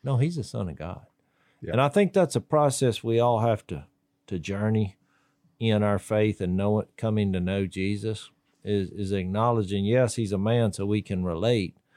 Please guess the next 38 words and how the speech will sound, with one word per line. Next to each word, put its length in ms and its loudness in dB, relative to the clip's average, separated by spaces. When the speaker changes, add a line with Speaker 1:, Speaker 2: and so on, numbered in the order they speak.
Speaker 1:
and 140 -2
put 140 2
ourselves 500 4
in 120 2
that 140 0
situation. 680 0
But 140 0
at 100 -6
some 240 2
point, 300 0
you 120 -2
gotta 200 2
say, 160 -2
"You 140 0
know 160 2
what? 240 2
He 240 2
is 180 0
the 100 -4
Son 240 -2
of 100 -4
God. 340 -4
He 160 0
did 320 2
come 260 2
to 60 0
earth. 320 2
He 320 4
is 180 2
who 140 0
he 120 2
said 240 0
he 100 0
was." 500 2
And 160 2
it 140 0
should 380 0
trigger 540 -2